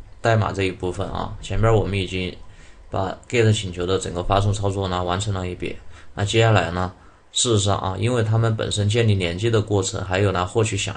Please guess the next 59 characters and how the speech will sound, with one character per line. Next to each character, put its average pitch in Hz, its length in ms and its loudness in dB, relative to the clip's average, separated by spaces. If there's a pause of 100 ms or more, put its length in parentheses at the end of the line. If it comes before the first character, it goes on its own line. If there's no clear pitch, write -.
应 101 80 -2
的 110 100 2
过 101 160 0
程 92 280 -4
都 107 120 0
是 107 160 -2
一 113 120 -2
模 95 160 0
一 90 80 -6
样 95 260 0
的。 - 100 -14 (760)
我 95 120 0
们 104 80 4
在 117 220 4 (100)
H 110 220 2
T - 20 -
T 113 60 -4
P - 20 -2
Watch 127 260 4
里 101 60 -2
面 90 240 0
也 87 100 0
会 90 100 -4
看 90 280 -4
到， - 200 -8
没 98 120 -2
有 113 100 4
本 85 160 -2
质 95 140 -6
的 95 80 0
差 92 240 -4
别。 - 160 -10 (840)
包 113 180 6
括 107 200 2 (640)
这 101 240 0
个 90 220 -2
传 92 200 -4
输 101 160 -2
的 107 60 4
过 101 180 2
程 90 200 -4
啊， 90 260 -8 (320)
依 101 140 -4
靠 101 180 2
T - 200 -2
C 104 120 4
P 104 120 0
来 95 120 2
传 87 260 -6
输， 87 300 -4 (220)
这 - 100 -4
些 120 80 0
过 113 140 2
程 101 160 -2
都 98 160 2
没 107 140 4
有 98 100 6
问 92 180 0
题。 - 260 -10